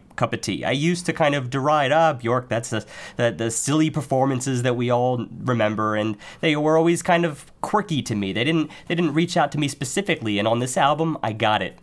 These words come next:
I understood why it matters, because it always feels like she's kind of cracking and breaking at the seams, and because of the circumstances surrounding this and the stuff in the lyrics,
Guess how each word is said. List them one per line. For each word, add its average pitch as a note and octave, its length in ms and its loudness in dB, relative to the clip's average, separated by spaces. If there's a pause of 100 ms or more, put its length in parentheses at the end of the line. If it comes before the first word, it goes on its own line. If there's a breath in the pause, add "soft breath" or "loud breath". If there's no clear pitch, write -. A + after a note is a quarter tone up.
(140)
I G#2+ 120 0
understood C3+ 720 -2 (180 loud breath)
why A#2 640 2
it A#2 160 0
matters, A2+ 440 2
because G#2+ 300 -4
it A2 60 -2
always A2+ 220 0
feels A2+ 300 -4
like G2+ 180 -2
she's G#2+ 300 -4
kind A2+ 340 -2
of G2+ 200 -6
cracking G#2 460 -2
and F#2+ 120 -4
breaking G2+ 300 -2
at F#2 100 -8
the G2 60 -6
seams, F#2 440 -4 (220 loud breath)
and A2 180 0
because G#2 220 -4
of F#2+ 60 -6
the G2+ 60 -8
circumstances A2+ 640 -4
surrounding A2+ 480 0
this F#2+ 200 -6
and A2 260 -2
the F#2+ 60 -10
stuff - 300 -4
in G2+ 60 -8
the F#2 60 -6
lyrics, A2 460 -2